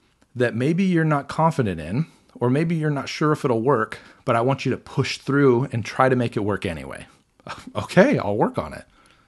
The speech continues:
And then you go through. Skills, same thing. Hey, what's an area where you feel like you're struggling? I had a conversation with a boss where I said, "Look, I really wanna learn motion graphics. I feel like that's the next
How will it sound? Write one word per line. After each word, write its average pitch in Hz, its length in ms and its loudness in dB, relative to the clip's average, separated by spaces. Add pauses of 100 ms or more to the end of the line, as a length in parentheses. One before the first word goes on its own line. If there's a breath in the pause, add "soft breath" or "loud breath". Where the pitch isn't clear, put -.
(140 soft breath)
And 117 160 0
then 123 200 4
you 110 100 0
go 113 140 0
through. 156 400 0
Skills, - 400 -4
same 120 200 -4
thing. 117 260 -2 (760 soft breath)
Hey, - 80 -2
what's 113 220 2
an 123 80 -4
area 107 300 0
where 117 160 0
you 113 100 -2
feel 95 180 -4
like 104 100 -6
you're 120 80 -4
struggling? 165 500 -4 (640 soft breath)
I - 60 -2
had 101 40 0
a 104 40 -4
conversation 104 520 0
with 117 100 0
a 110 40 -2
boss 98 380 -2
where 113 100 0
I 104 80 0
said, 101 220 -4
"Look, 101 180 -4
I 104 60 0
really 120 260 4
wanna 107 220 0
learn 101 220 0
motion 101 360 -2
graphics. - 640 -8 (180)
I 107 60 -8
feel 104 140 -4
like 95 60 -6
that's 104 180 -8
the 101 100 -4
next - 560 -6